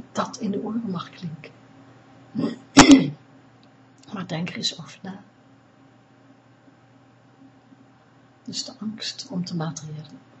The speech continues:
materialiseren. De angst voor wie we werkelijk zijn.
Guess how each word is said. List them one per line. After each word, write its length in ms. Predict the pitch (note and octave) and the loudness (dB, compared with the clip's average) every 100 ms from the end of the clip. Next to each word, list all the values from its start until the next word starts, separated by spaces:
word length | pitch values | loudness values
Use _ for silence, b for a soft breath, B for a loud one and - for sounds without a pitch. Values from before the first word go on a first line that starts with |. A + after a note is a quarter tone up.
| - | -14
materialiseren. 920 | - E3+ - E3+ D#3+ F3 E3 F3 F3+ - - - - - B B B | -8 -8 -8 -10 -8 -8 -8 -6 -8 -10 -20 -20 -20 -20 B B B
De 160 | - - | -8 0
angst 400 | A#3 A3 - - | 2 2 0 -6
voor 300 | - F#3 F3+ - - - - - - - - | -6 -4 -4 -6 -18 -20 -20 -20 -20 -20 -18
wie 220 | - F3+ E3 | -8 -4 -2
we 160 | E3 | 0
werkelijk 640 | D#3 F3+ G#3+ A3 - F3 - | 0 0 0 -4 -10 -8 -4
zijn. 360 | G#3 G#3 A3+ | -4 -2 -2